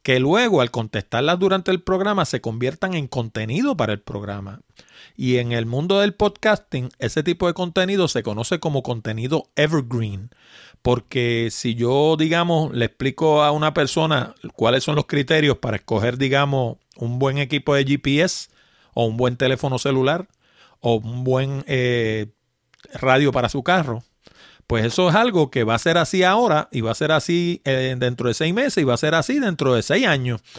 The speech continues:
Porque los criterios básicos no cambian. Lo que cambian básicamente son lo que allá en Madrid le llaman los features de los equipos, ¿no? Este equipo, pues, es, es dos años más nuevo que el anterior, pues por consiguiente hace cosas que el anterior no hacía.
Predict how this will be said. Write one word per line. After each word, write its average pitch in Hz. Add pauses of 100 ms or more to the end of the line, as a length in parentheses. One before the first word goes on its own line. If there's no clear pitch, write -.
(300)
Porque 127
los 123
criterios 175
básicos 196
no 123
cambian. 143
Lo 117
que 131
cambian 190
básicamente 196
son 175
lo 127
que 123
allá 120
en 160
Madrid 165
le 156
llaman 151
los 120
features 151
de 120
los 117
equipos, 123
¿no? 190 (380)
Este 135
equipo, 214
pues, 120 (180)
es, 113 (100)
es 113 (220)
dos 123
años 135
más 131
nuevo 139
que 143
el 135
anterior, 202
pues 175
por 120
consiguiente 151
hace 151
cosas 254
que 139
el 120
anterior 139
no 277
hacía. 131